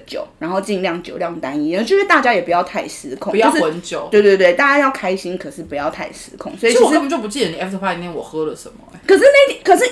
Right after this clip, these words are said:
Speaker 1: 那天很单一，可是也很多，因为他是一进去就是，呃，gin 吧，应该是 gin 还是 vodka，然后直接装酒嘴，然后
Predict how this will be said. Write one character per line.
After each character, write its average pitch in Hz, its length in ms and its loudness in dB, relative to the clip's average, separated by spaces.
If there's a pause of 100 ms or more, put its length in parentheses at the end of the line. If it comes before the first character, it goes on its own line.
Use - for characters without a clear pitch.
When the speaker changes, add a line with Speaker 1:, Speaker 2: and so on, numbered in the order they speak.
Speaker 1:
那 523 140 2
天 494 240 2
很 - 80 -4
单 220 200 0
一， 233 40 0
可 214 100 -4
是 233 120 -4
也 175 180 2
很 202 240 -4
多， 170 200 -4
因 427 60 6
为 480 60 2 (260)
他 415 100 2
是 427 100 0 (460)
一 339 140 4
进 370 200 2
去 359 140 4
就 349 140 0
是， 339 280 -2 (220)
呃， 165 320 4 (240)
gin 214 280 -2
吧， 71 260 -6
应 294 80 2
该 415 120 0
是 392 140 0
gin 294 220 0
还 208 120 -2
是 220 140 -6
vodka， 185 380 -4
然 156 100 -2
后 254 120 0
直 190 80 -10
接 220 180 -2
装 220 220 0
酒 147 200 -4
嘴， 107 220 -6
然 151 100 -6
后 208 240 0